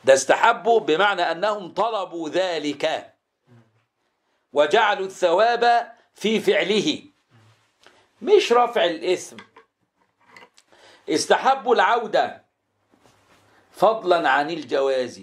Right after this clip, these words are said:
زيادة بقى على الجواز، حاجة أعلى من الجواز. جواز إيه؟ اللي هو النكاح بشاهدي عدل وولي و-، لا، إنما هو الجواز يعني جواز العود،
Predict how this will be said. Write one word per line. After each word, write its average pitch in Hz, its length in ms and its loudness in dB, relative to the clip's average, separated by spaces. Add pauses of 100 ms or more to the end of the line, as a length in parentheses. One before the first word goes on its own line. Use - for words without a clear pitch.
(120)
زيادة 160 500 -2
بقى 131 260 0
على 123 140 -4
الجواز، 113 760 -8 (800)
حاجة 123 260 0
أعلى 160 400 0
من 135 120 -12
الجواز. 123 840 -6 (600)
جواز 139 300 4
إيه؟ 135 300 -4 (840)
اللي 113 140 -2
هو 151 100 6
النكاح 151 580 2
بشاهدي 131 680 -2
عدل 160 380 0
وولي 156 480 -4
و-، 160 400 -8
لا، 185 520 -2 (1300)
إنما 165 300 0
هو 175 120 6
الجواز 156 580 2
يعني 156 260 0
جواز 170 380 -2
العود، 156 640 -4